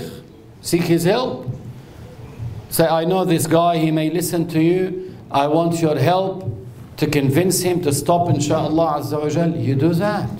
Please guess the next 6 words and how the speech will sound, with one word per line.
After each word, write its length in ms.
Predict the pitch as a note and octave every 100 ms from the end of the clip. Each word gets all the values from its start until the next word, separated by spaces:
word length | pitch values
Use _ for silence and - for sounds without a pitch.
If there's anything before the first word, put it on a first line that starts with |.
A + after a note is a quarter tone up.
| - - - - - - - - - -
But 180 | B2 B2
don't 260 | G#3 G#3+
remain 320 | G3 F#3+ F#3+
quiet 580 | E3+ D#3+ F#3 G3+ F3 - - - - - - - - - - - -
about 460 | C3+ D3+ F#3 F#3
it. 160 | E3+